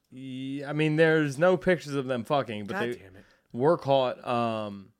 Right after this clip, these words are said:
Speaker 1: yeah, just, like, people took pictures of them, similar to the Try Guys thing,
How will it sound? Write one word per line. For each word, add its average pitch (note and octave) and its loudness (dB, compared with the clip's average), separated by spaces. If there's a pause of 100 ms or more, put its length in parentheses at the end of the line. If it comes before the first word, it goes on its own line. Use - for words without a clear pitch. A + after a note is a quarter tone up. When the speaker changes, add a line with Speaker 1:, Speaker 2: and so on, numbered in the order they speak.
(120)
Speaker 1:
yeah, C#3 2
just, B2 -4
like, C3+ -2
people D3+ 0
took D3 -4
pictures B2+ -2
of A2 -2
them, A2 -4 (240)
similar B3 8
to G3 4
the D3 2
Try B2 6
Guys F#2 -6
thing, - -14